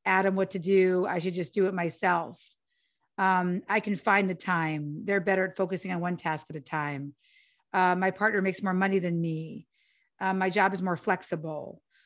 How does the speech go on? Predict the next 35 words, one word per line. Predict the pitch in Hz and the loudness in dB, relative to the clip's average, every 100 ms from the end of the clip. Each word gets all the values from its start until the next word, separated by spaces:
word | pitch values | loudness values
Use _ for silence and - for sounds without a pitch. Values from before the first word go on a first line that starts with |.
| - | -8
We | 214 | -6
start | 185 220 214 | 0 2 2
to | 208 | 0
make | 196 190 | 0 0
all | - 190 190 | 0 0 0
of | 170 | 0
these | 180 180 190 147 - - _ _ _ _ _ _ _ | -2 -2 -4 -10 -18 -20 _ _ _ _ _ _ _
society-based | - 214 - 196 202 196 185 175 | -14 -6 2 4 4 2 2 0
excuses | 170 - 226 233 - 170 151 143 | -10 -6 -2 -2 -2 -4 -4 -8
for | - 180 | -6 -2
why | 175 165 | 2 2
our | 165 | 2
time | 170 - 170 160 156 156 160 _ _ _ _ _ _ - | -2 -4 -2 -2 -2 -6 -12 _ _ _ _ _ _ -10
is | 180 160 | -8 -4
worthless. | 175 175 175 170 160 - - - | -2 -2 -4 -10 -10 -16 -16 -4
And | 175 170 165 165 156 - | -2 0 -2 -6 -8 -8
I | 170 175 | -4 -2
won't | 196 208 196 | -2 -2 -2
let, | 185 - _ _ - | -4 -4 _ _ -4
let | 185 190 | -2 -2
us | 175 | -2
do | 247 | -4
that | 294 175 | -2 -2
anymore. | 139 139 139 160 170 - _ - | -4 -8 -10 -16 -20 -20 _ -8
Uh, | 160 156 - | -4 -4 -4
I | 180 | -4
don't | 175 196 233 | 0 0 0
want | 196 196 | -4 -4
a | |
world | 170 180 180 175 180 - | -2 -2 -2 -6 -12 -12
that | 175 | -10
looks | 190 202 | -10 -6
like | 262 214 | -6 -6
that | 151 | -8
anymore. | 143 139 139 135 131 | -8 -8 -8 -12 -16